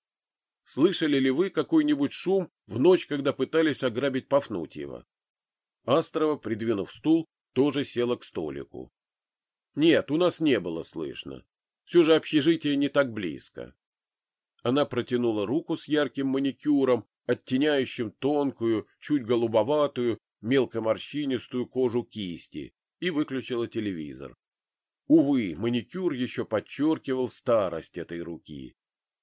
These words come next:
"Так он нам не будет мешать", воскликнула княгиня. "Может быть, чаю?"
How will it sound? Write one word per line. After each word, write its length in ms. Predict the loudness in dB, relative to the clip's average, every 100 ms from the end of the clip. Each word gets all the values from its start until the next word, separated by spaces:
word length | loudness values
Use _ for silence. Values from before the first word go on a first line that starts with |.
| _ _ _ _ _ _ _ _
"Так 160 | 2 4
он 140 | 6
нам 180 | 6 4
не 100 | 6
будет 360 | 4 6 4 2
мешать", 520 | -2 -2 -6 -6 -14 _ _ -6
воскликнула 600 | -6 -4 -8 -6 -6 -6
княгиня. 640 | -6 -6 -4 -8 -8 -14 _ _ _ _ _ 2
"Может 300 | 4 4 2
быть, 180 | -2
чаю?" 560 | 0 2 4 2 -2 -12